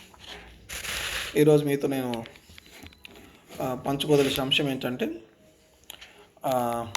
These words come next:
క్యాలెండర్, ఈ క్యాలెండర్ వాగ్దానం డిసెంబర్ పదకొండు క్యాలెండర్ వాగ్దానము. ఆ, ఈరోజు క్యాలెండర్ వాగ్దానం ఏమిటంటే కీర్తనలు ఇరవై తొమ్మిది రెండు.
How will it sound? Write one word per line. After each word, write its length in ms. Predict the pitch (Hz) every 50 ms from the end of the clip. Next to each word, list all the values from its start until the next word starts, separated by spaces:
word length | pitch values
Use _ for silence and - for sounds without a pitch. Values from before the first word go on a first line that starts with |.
| - - - - - - - - - _ _ _ _ - - - _ - - - - - - - - - - - - - - _ _ _ _ _ - - _ _ _ _ _ -
క్యాలెండర్, 640 | - 139 139 143 139 135 131 139 135 - - 147
ఈ 40 | 143
క్యాలెండర్ 480 | - - 143 147 151 156 156 156 147
వాగ్దానం 600 | 139 127 123 123 123 123 123 120 123 165 - - - - - - - _ - - _ _ _ _ _ _ _ - - - - - - - 160
డిసెంబర్ 420 | 143 135 147 - 151 147 143 135 - -
పదకొండు 420 | 131 135 147 139 - 139 120 104 - - - _ _ _ _ _ _ _ _ _ _ _ _ - _ _ - - -
క్యాలెండర్ 460 | - - 139 135 139 135 131 127 127
వాగ్దానము. 580 | 123 120 120 117 120 120 117 117 151 240 311 - - - - _ _ _ _ _ _ - - - - - - - - _ - - _ - -
ఆ, 600 | - 135 127 123 120 120 120 123 131 - - - - - - - - -
ఈరోజు 280 | 147 151 151 151 151
క్యాలెండర్ 280 | 151 151 147 151 147 139
వాగ్దానం 360 | 135 135 135 135 117 131 127
ఏమిటంటే 640 | 123 120 131 123 123 - 180 127 117 123 139 147 - -
కీర్తనలు 680 | 156 147 143 147 147 139 135 135 147 160 127 117 123 156 - - - _ _ - - _ _ _ _ _ - - - - - - - - - - - _ _ -
ఇరవై 240 | 139 139 143 143
తొమ్మిది 640 | 139 143 147 151 160 165 165 160 180 202 226 220 - -
రెండు. 340 | 131 135 131 120 - 151